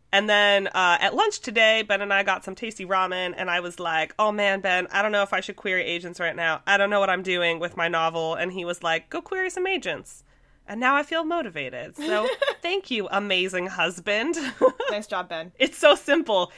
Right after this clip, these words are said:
Speaker 1: He was like, "Yeah, you should do it." And I was like, "Wow, that's all I needed to hear. You're right. Like, cool." <laughs> Thanks.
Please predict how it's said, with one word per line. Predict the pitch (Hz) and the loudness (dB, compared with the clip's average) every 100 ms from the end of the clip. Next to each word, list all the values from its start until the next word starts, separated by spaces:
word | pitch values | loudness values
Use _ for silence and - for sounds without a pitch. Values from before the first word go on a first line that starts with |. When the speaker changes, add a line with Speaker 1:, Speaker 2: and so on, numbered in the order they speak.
| - | -8
Speaker 1:
He | - | -2
was | 285 | 0
like, | 285 285 | 2 4
"Yeah, | 339 220 | 6 6
you | 214 | 2
should | 277 | -4
do | 262 233 | 0 0
it." | - | 2
And | 202 | 2
I | 202 | 2
was | 214 | 2
like, | 208 190 - _ _ | 0 0 -4 _ _
"Wow, | 190 170 156 170 _ _ | 4 4 2 -4 _ _
that's | - 208 | 0 2
all | 247 247 | 6 6
I | 262 | 6
needed | 269 269 | 4 2
to | 285 | 2
hear. | 285 262 214 | 2 4 2
You're | 214 240 | 0 2
right. | 240 233 220 | 6 8 6
Like, | 220 214 | 2 0
cool." | - 320 254 247 - | 0 4 4 2 -2
<laughs> | 302 - - - 277 | -6 -6 -20 -12 -2
Thanks. | - - - - | 0 0 -6 -10